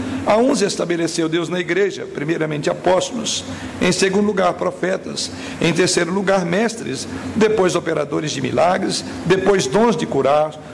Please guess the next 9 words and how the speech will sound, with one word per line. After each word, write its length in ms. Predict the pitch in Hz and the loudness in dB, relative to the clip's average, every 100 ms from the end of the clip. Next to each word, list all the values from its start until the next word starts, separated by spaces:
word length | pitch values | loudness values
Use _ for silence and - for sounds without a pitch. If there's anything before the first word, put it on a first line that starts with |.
| - | -6
socorros, 680 | - 214 151 156 156 147 143 | 0 2 4 4 4 2 0
governos, 680 | 196 156 156 151 156 156 - - - | 0 2 2 2 0 -4 -4 -8 0
variedades 540 | 160 190 190 190 185 147 | 2 4 4 2 2 -2
de 80 | |
línguas. 600 | 175 214 196 131 - - - - - - | 0 2 0 -2 -6 -8 -8 -8 -10 -2
Porventura 460 | - 226 233 160 - | 2 2 4 4 4
são 180 | 202 | 0
todos 320 | 180 190 165 151 | 0 -2 0 -2
apóstolos? 720 | 151 156 156 - 147 147 | 0 0 0 0 -2 -2